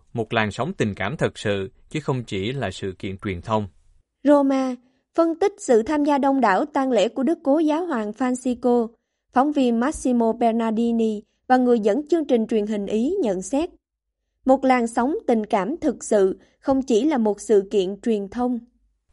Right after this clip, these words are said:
Speaker 1: Tỷ lệ chia sẻ sáu mươi bảy phần trăm trong tang lễ của Đức Cố Giáo hoàng Francisco làm cho sự kiện này trở thành một trong những khoảnh khắc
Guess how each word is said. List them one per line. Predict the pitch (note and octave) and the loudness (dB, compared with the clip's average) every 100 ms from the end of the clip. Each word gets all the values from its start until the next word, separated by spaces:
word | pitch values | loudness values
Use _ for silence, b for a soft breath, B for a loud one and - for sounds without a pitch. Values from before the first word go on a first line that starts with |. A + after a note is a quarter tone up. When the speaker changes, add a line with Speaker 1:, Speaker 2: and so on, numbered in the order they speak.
| _ | _
Speaker 1:
Tỷ | A#2+ | -2
lệ | C#3 | 0
chia | G#2+ C3 B2+ | 0 0 0
sẻ | - G2+ G#2+ | 0 -2 -2
sáu | - D#3 | -2 -2
mươi | D#3 | 0
bảy | G#2 B2 | -2 -2
phần | G#2+ F#2 | -4 -2
trăm | A#2 A2+ A2 | -2 -2 -2
trong | A2 | -4
tang | A#2 A2+ | -2 -2
lễ | G2+ G#2 | 0 -2
của | B2 | -2
Đức | C3 C3+ | -6 -4
Cố | C3+ | -6
Giáo | C#3 D3 | -2 -2
hoàng | A2 F#2 | -4 -4
Francisco | A2 - A2+ - A2 G#2 - _ | -6 -4 -8 -2 -2 -2 -6 _
làm | - A2+ | -6 -4
cho | A2 | -2
sự | D#3 B2 | -4 -4
kiện | A2 G#2+ G#2 | -4 -6 -4
này | G#2+ G2+ G2 | -2 -2 -4
trở | A2 B2+ | -6 -4
thành | A#2 | -4
một | G2+ G2+ - | -2 -2 -2
trong | B2 | -4
những | A2 B2+ | -4 -6
khoảnh | G2+ B2+ | -10 -6
khắc | E3+ | -8